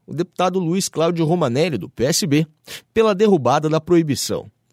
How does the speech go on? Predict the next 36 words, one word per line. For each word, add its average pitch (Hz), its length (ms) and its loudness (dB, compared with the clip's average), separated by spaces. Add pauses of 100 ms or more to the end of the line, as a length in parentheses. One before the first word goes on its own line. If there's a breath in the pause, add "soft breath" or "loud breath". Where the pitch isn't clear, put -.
(120)
De 131 140 0
acordo 104 340 -4
com 180 220 2
ele, 165 260 2 (220)
as 196 120 0
comandas 175 460 2
são 196 160 0
importantes 170 560 0
para 175 160 -2
o 180 40 0
consumidor, 160 680 0
que - 140 -12
pode 117 300 -2
controlar 117 640 0
seus 139 300 -2
gastos 123 520 0
nos 110 220 -6
estabelecimentos 104 960 -2
com 240 140 -2
mais 165 260 0
facilidade. 135 720 -4 (580 loud breath)
Outras 208 420 2
duas 190 320 2
iniciativas 185 720 -2 (120)
inserem 190 480 0
festas 135 600 -2
regionais 147 580 0
no 98 100 -8
calendário 101 460 -4
oficial 165 420 0
de 180 120 0
eventos 160 480 -2
do 180 100 -4
estado 160 340 -2
do 160 120 -4
Paraná. 143 420 0